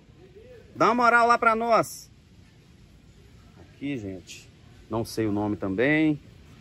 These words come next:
Olha. Também planta de folhinha bonitinha. A beleza dela tá na folha. E vamos aí, o pessoal aqui tá ajudando bastante a gente, porque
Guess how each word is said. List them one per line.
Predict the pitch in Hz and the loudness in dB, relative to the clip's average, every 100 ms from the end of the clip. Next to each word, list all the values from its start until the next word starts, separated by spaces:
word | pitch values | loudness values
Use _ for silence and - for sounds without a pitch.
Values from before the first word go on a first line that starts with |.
| - - - - - | -20 -20 -20 -20 -14
Olha. | 104 90 - - - - - - - - - - - - - - - - | -12 -12 -16 -20 -20 -20 -20 -20 -20 -20 -20 -20 -20 -20 -20 -20 -20 -18
Também | 95 101 104 | -14 -12 -12
planta | 104 101 101 | -12 -14 -12
de | 98 | -14
folhinha | - 98 95 101 | -14 -12 -12 -14
bonitinha. | 98 92 90 - 127 135 135 135 123 - - - - | -14 -14 -14 -14 -12 -12 -10 -12 -12 -18 -20 -20 -18
A | - | -8
beleza | 110 110 110 104 | -4 -2 -2 -2
dela | 110 107 | -2 -4
tá | - | -4
na | 110 95 | -8 -8
folha. | - - 131 143 143 139 131 - - - - - | -12 -8 -2 0 0 -2 -4 -10 -20 -20 -20 -12
E | 98 | -4
vamos | 117 123 113 | 0 0 2
aí, | 104 127 135 | 2 2 0
o | |
pessoal | 127 113 120 120 | -2 -4 0 -2
aqui | 101 127 | -2 -8
tá | 117 123 | -4 -4
ajudando | 123 113 90 117 113 | -4 -6 -2 0 2
bastante | 113 - - 117 123 120 | -2 -4 -2 2 2 2
a | 101 | -2
gente, | 87 113 135 123 | 0 0 0 -2
porque | 113 113 - 117 | -10 -16 -2 -2